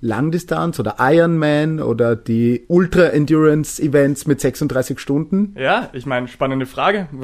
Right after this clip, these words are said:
Speaker 2: Vor einiger Zeit hätte man wahrscheinlich gesagt, "Puh, da auf beim, auf Welt-, Top-Niveau zu sein, ist nicht möglich." Heute zeigen Leute, oder tatsächlich auch schon vor ein, zwei, drei Jahrzehnten haben Leute gezeigt, "Doch, es ist absolut möglich." Also,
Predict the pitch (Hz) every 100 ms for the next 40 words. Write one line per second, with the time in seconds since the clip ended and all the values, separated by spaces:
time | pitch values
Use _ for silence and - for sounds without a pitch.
0 | 151 131 135 135 143 135 147 135 139 143
1 | 139 143 139 139 139 135 - - 196 240
2 | 254 - - - - - 139 151 151 139
3 | 143 156 160 165 _ 139 139 143 151 -
4 | - 143 - 143 - 160 156 147 147 151
5 | 143 143 156 160 139 - - 143 135 143
6 | 156 175 185 - - - - - - 123
7 | 135 147 - 135 143 135 139 160 156 139
8 | - - - - - 127 139 131 117 131
9 | - 123 120 139 - _ - - - 117
10 | - 123 120 123 127 117 156 165 165 131
11 | 123 120 127 - 120 131 151 151 127 -
12 | 131 - 156 143 147 147 165 160 - 135
13 | 131 135 135